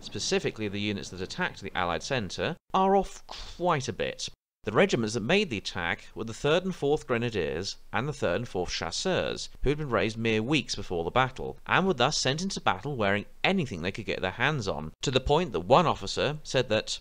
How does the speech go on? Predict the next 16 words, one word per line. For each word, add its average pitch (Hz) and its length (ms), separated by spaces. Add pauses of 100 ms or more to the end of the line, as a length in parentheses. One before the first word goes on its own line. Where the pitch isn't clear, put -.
of 104 100
the - 60
two 127 240
hundred 117 280
or 104 60
so 101 180
men 95 160
in 92 80
his 92 140
company, 131 560 (140)
not 110 280
one 135 480
man 107 280
had 92 200
matching 98 360
headgear. 92 480